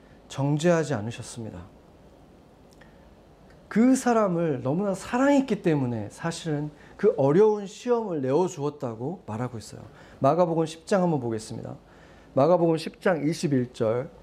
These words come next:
제가 읽겠습니다. 예수께서 그를 보시고 사랑하사 이르시되, "내게 아직도 한 가지 부족한 것이 있으니 가서 내게 있는 것을 다 팔아 가난한 자들에게 주라.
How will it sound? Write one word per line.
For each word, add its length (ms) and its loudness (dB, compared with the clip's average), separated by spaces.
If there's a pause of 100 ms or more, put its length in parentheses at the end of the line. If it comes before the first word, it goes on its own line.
(760)
제가 240 0
읽겠습니다. 560 -6 (1200)
예수께서 600 2
그를 300 4
보시고 680 -4 (500)
사랑하사 1040 0
이르시되, 600 -6 (640)
"내게 460 4
아직도 560 -4
한 240 -6
가지 260 -8
부족한 400 -4
것이 380 -4 (180)
있으니 560 -6 (380)
가서 560 -6 (140)
내게 360 2
있는 240 0
것을 300 -8
다 200 -12
팔아 320 -10 (380)
가난한 440 2
자들에게 520 -4
주라. 360 -12